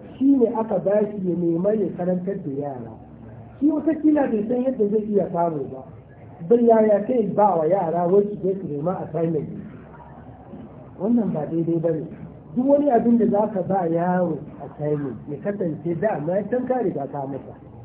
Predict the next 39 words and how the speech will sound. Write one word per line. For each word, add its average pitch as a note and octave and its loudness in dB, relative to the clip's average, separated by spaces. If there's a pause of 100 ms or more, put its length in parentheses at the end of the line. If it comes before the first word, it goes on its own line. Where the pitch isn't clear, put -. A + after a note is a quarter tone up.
(680)
To, A#3+ 4
yaro C4+ 6
idan A3+ 0
aka A#3 -6
sa G#3+ 0
shi G3 -2
aikin G3 0
da D#3 -2
bai D3+ -4 (100)
taɓa A3+ 2
yi C3 -6
ba, A2+ -14 (800)
sa'annan A#3 2
kuma A#3 2
bai F#3 2
gan G#3+ 0
wani A3 8
yana G3 4
yi D#3+ -2
ba, C3+ -8 (680)
yadda G#3 2
za G#3 2
a F#3+ 2
gyara F#3+ 0
mishi F#3 -4
ba F#3 -4
da G3+ 2
duka A3 -4
ba, A#2 -10 (880)
za G3+ 2
a F#3 2
gyara F3+ 0
mishi F3+ -4
ne D#3+ -4 (140)
a C#3+ -8
yi F#3 2
shi E3+ -6
a C3+ -10
gabansa. D3 -6